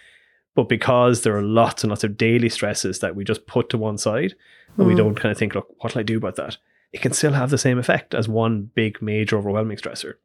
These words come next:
Speaker 2: So that's why campaign like this is trying to help us recognize those things so we don't allow it to build up and we do go for that support,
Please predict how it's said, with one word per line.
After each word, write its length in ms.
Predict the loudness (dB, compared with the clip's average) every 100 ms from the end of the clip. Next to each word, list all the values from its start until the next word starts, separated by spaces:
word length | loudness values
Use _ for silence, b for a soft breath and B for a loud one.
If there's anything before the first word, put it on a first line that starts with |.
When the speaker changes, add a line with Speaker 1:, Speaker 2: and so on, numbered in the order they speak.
| _ _ _
Speaker 2:
So 200 | 0 2
that's 260 | 2 2
why 340 | 2 2 2 0
campaign 540 | 0 0 4 6 6 4
like 220 | 2 0
this 260 | 0 0 -4
is 140 | -6
trying 280 | -2 0 0
to 80 | 0
help 320 | -2 -2 -2
us 200 | -4 0
recognize 840 | 2 2 -2 0 2 2 2 -2
those 220 | -2 -2 -2
things 240 | -4 -2
so 100 | -2
we 120 | 0
don't 420 | 0 2 4 2 0
allow 280 | -2 -2
it 100 | -4
to 80 | -6
build 280 | -2 0 0
up 220 | -2 -4
and 120 | -4 0
we 100 | 0
do 220 | 2 2
go 200 | 2 -2
for 140 | -2 -2
that 200 | -4 -4
support, 460 | -6 -2 -2 -2